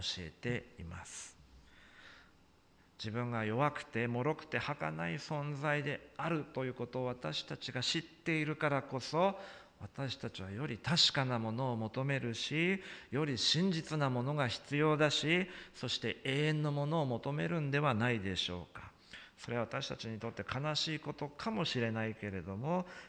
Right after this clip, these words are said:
でもその事実を知っているからこそ、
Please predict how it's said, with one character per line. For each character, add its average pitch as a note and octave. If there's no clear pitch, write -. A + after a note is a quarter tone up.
で F#3+
も E3
そ F3
の F3
事 E3+
実 E3
を B2+
知 E3
っ -
て -
い D#3+
る D#3
か D3+
ら C#3+
こ C3
そ、 F3